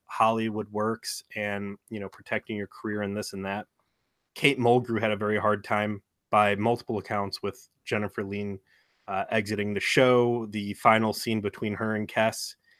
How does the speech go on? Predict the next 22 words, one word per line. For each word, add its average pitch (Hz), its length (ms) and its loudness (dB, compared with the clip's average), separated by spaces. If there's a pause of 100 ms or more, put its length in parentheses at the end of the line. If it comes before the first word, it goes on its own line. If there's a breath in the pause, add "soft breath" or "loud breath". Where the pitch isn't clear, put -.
(200)
uh, 101 300 -2
seemed 110 300 -2
to 104 40 -4
be 104 160 -2
very 107 300 0
teary. 113 680 -2 (1800)
I 185 140 8
couldn't 190 360 0
find 135 280 4
anything 107 440 -2
solid, 98 520 0 (100)
but, 98 220 -6 (600)
uh, 98 220 -8 (120)
it 123 180 0
seems 190 320 6
to 139 80 0
be 123 460 0 (680)
commonly 151 480 8
believed 110 400 0
that 104 200 -2
both 110 320 -2
Kes - 460 2